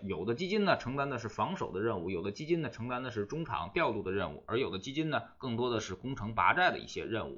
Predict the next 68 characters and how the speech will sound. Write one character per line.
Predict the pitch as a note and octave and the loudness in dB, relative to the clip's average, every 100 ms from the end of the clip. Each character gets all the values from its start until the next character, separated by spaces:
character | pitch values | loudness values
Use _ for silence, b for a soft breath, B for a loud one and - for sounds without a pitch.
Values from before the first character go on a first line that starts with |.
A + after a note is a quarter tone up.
| - | -10
啊。 | - A2 | -8 -4
那 | A#2 | 0
么 | A2 G#2 | 0 0
现 | F3 F#3+ | 2 8
在 | E3 | 8
的 | C#3 | 8
欧 | B2+ D#3+ | 4 4
洲 | E3+ | 4
杯 | F3 F3 | 4 2
呢 | A#2+ | 2
也 | F2 | 0
在 | G#2+ | 2
如 | G2+ A#2 | 0 0
火 | F2+ | -2
如 | F#2 G#2+ | -2 -2
荼 | F#2+ | -2
的 | G#2+ | -2
进 | A2+ G2 | 0 -2
行， | F2+ G#2+ - - | -2 -4 -6 -4
我 | E3 | 2
们 | B3 | 6
也 | A3+ | 10
发 | A3+ A#3 | 12 12
现 | A3+ F#3 | 10 10
呢 | |
有 | D3 | 10
些 | C3 G3+ | 10 8
球 | - D#3 | 8 6
队 | F3+ | 8
的 | C3 | 6
球 | - C#3 | 4 2
星 | F3+ A3 | 4 4
作 | G#3+ A#2+ | 8 8
用 | A2+ | 8
啊 | F#2+ - | 6 0
很 | E2+ | -4
强 | F2+ A2 | 0 6
大， | D#3 - | 6 6
比 | G2 | -2
如 | |
葡 | G#2 G#2+ | 0 4
萄 | B2 | 6
牙 | G2 A2 | 12 12
啊。 | - - D2 | 12 10 -8
那 | F#2 | -4
么 | G#2+ - G2 F#2+ | -2 0 0 4
但 | D#3 E3 | 4 6
是 | F3 | 6
呢， | C#3 A#2+ | 6 4
他 | C#3+ | 4
最 | C#3+ | 4
后 | C#3 | 4
还 | A2 G#2+ | 6 4
是 | C#3+ A#2+ G#2+ | 6 4 4
输 | - C3 | 2 0
给 | A2+ B1+ | 0 0
了 | E2 F#2 | 0 0
这 | G2 E2+ | 0 0
个 | E2 C2+ B1 - - | -2 -2 -4 -6 -4
整 | B2+ | -2
体 | G#2+ | 0
性 | F2+ A#2 | 0 0
更 | A#2+ | 0
强 | - A#2 | -2 -2
的 | A#2 | 0
德 | G#2 C#3+ | 2 2
国 | - - | 0 -6
啊。 | - | -10